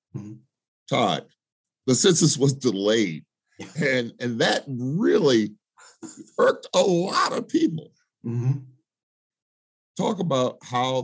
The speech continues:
Speaker 2: the census kind of, kind of, I don't wanna call it the divining rod, but it is kind of like the divining rod that determines who and where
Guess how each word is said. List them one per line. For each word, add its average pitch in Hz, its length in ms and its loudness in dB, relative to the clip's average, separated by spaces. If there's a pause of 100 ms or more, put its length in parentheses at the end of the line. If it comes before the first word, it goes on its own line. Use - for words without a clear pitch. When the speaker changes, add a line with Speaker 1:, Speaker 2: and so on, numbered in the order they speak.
Speaker 2:
the 113 80 -6
census 113 720 -6 (960)
kind 104 260 -2
of, 87 240 -6 (880)
kind 113 220 -2
of, 98 220 -8
I 113 60 -6
don't 113 100 2
wanna 113 140 2
call 110 200 0
it 104 100 -2
the 95 80 -12
divining 104 640 0
rod, 82 540 -6
but 98 240 -2
it 117 120 0
is 139 220 6
kind 123 220 -2
of 117 80 0
like 107 220 -2
the 117 80 -4
divining 120 520 0
rod 87 440 -6 (600)
that 127 140 -4
determines 131 640 0 (640)
who 151 360 6
and 113 180 -4
where 117 380 0